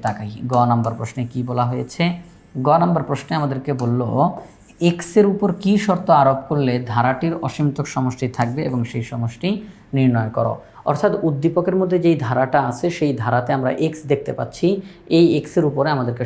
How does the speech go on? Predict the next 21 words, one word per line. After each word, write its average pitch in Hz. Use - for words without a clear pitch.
শর্ত 147
আরোপ 135
করতে 123
বলা 117
হচ্ছে 117
যে 131
তোমরা 160
এক্সের 151
উপরে 156
শর্ত 156
আরোপ 127
করো, 113
এমনভাবে 185
শর্ত 175
আরোপ 175
করো 147
যাতে 131
করে 151
অসীমতক 143
সমষ্টি 127
পাওয়া 113